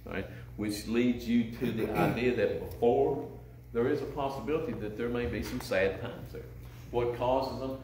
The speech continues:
I don't know. And it will all be something that will make us better because of it. But, and I was listening to a, a guy this week who said, you know, judgment seat of Christ,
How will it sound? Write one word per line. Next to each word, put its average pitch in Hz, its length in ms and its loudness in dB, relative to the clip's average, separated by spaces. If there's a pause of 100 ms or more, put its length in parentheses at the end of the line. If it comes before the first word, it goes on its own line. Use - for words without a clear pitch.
(260)
I 104 80 -2
don't 104 140 -4
know. - 360 -2 (260)
And 123 400 -2
it 131 240 -4
will 117 300 -2
all 123 380 0
be 127 440 -4 (240)
something - 440 -6
that - 180 -2
will - 200 -6
make 113 180 -2
us - 180 0 (200)
better 123 300 4
because - 600 -2
of - 140 -6
it. - 60 -10 (1600)
But, - 500 0 (960)
and 123 240 -8
I 123 40 -2
was 120 140 -4
listening 139 400 -4
to 110 260 -2 (100)
a, 110 80 -6
a - 40 -8
guy 117 280 -2
this 120 180 -2
week - 260 -2
who 113 140 -6
said, - 240 -6
you 113 100 -6
know, 139 240 -4 (300)
judgment 139 300 2
seat 147 180 -2
of - 100 -4
Christ, 143 180 0